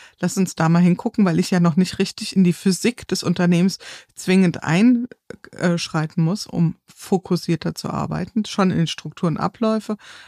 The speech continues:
aber nicht in die Aufbauorganisation. Das andere ist ja schon nochmal eine andere Hausnummer. Wenn ich sag, ich drehe jetzt richtig hier meine Organisation vom Design her komplett auf links.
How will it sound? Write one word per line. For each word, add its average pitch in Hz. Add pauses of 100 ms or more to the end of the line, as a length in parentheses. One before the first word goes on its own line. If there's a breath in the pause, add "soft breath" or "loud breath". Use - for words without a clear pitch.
(100)
aber 156
nicht 175
in 165
die -
Aufbauorganisation. 190
Das 165
andere 196
ist 202
ja 208
schon 208
nochmal 196
eine 185
andere 180
Hausnummer. 165 (420 loud breath)
Wenn 175
ich 165
sag, 160
ich - (360)
drehe 180
jetzt 170
richtig 170
hier 151 (520 loud breath)
meine 160
Organisation 160
vom 165
Design 160
her 147
komplett -
auf -
links. 165